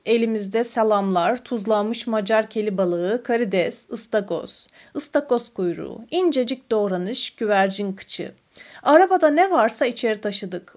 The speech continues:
Oturup bir bira açtım. Tek kravatlı bendim. Tek düğün hediyesi getiren de. Hediyemi Aristo'nun çiğnediği sol bacağımla duvarın arasına sakladım.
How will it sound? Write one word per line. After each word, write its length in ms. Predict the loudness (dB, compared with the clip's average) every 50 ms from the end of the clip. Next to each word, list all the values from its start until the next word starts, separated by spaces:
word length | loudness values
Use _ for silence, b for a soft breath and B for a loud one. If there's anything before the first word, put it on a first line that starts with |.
| _ -2
Oturup 460 | -2 -2 -2 -2 -4 -4 -6 -6 -4
bir 220 | -4 -4 -2 -2
bira 200 | -2 -2 0 0
açtım. 400 | -2 -2 -4 -10 -12 -12 -14 -16 -16 b b b b b b _
Tek 260 | 6 6 6 6 2
kravatlı 540 | 0 2 4 4 4 2 0 0 -2 -2 0
bendim. 440 | 0 -2 -2 -2 -4 -6 -10 -14 -16 -18 _ 0
Tek 280 | 2 2 2 -2 -8
düğün 240 | -6 -6 -4 -4 -2
hediyesi 440 | -2 -2 -2 -2 -4 -4 -6 -6 -6
getiren 500 | -6 -6 -4 -4 -4 -4 -2 -4 -4 -6
de. 200 | -8 -10 -12 b b b b b b
Hediyemi 560 | -4 -4 -2 0 2 2 2 2 0 -2 0
Aristo'nun 640 | 0 2 2 2 0 -2 -4 -2 -2 0 0 0 -2
çiğnediği 520 | -2 -2 -4 -4 -4 -4 -4 -4 -4 -6
sol 320 | -6 -2 0 0 0 2 2
bacağımla 640 | 0 0 2 2 0 2 0 0 -2 -2 -2 -2 -2
duvarın 340 | -2 0 0 0 0 0
arasına 420 | 0 0 0 -2 -2 -4 -6 -6 -4
sakladım. 680 | -2 -2 -2 -2 -4 -6 -6 -6 -6 -8 -10 -12 -14